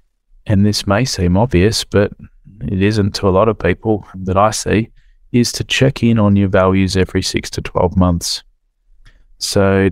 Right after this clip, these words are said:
take the appraisal price range that a sales agent gives you, and I'm more than happy to give you an appraisal anywhere in Perth, and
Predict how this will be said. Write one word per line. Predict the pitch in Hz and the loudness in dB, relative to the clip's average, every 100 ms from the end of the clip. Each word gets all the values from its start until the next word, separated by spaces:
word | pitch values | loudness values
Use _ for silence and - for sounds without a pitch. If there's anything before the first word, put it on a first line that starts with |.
| - | -4
take | - 110 113 - | -4 -4 -4 0
the | 104 | 0
appraisal | 95 - 98 127 | 0 -2 0 0
price | 131 - 104 101 - | 0 0 0 0 -2
range | 104 104 101 - - | 0 -2 -4 -4 -2
that | 92 - - | -2 -4 -12
a | 120 | -12
sales | - 104 101 | -6 -4 0
agent | 107 139 143 | 0 0 0
gives | 110 98 | -2 -2
you, | 107 131 117 | 0 0 -2
and | - | -2
I'm | 90 92 | 0 0
more | 95 98 | 0 0
than | 95 | -2
happy | 98 95 - | -4 -4 -4
to | 92 | -4
give | 92 | -4
you | 95 | -2
an | 92 | -4
appraisal | 92 98 95 95 95 - - | -2 0 0 0 -4 -8 -8
anywhere | 101 95 95 101 | -2 -2 -2 -4
in | 107 | -6
Perth, | 120 95 104 143 - _ _ - | -2 2 2 0 -10 _ _ -4
and | 107 107 107 104 104 104 104 104 | -2 0 2 2 2 0 -2 -6